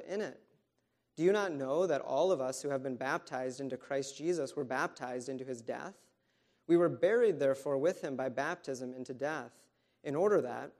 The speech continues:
just as Christ was raised from the dead by the glory of the Father, we too might walk in newness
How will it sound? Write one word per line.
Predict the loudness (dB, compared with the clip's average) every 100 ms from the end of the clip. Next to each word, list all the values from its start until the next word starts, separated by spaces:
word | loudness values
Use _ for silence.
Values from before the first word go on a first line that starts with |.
| _ _ _ _
just | 0 2 2
as | -2
Christ | -2 0 0 -2
was | -6 -6
raised | -4 -2 -2 -4 -4
from | -2 0
the |
dead | 2 2 2 0
by | 0
the | 0
glory | 0 2 2 2
of | 0
the | -4
Father, | -2 -2 -2 -4 -6 _ _ -2
we | -2
too | -2 -2 -2
might | -2 -2
walk | -2 0 -2 -8 _ _ -8
in | -6 -4
newness | -4 -4 -4 -6 -10 -10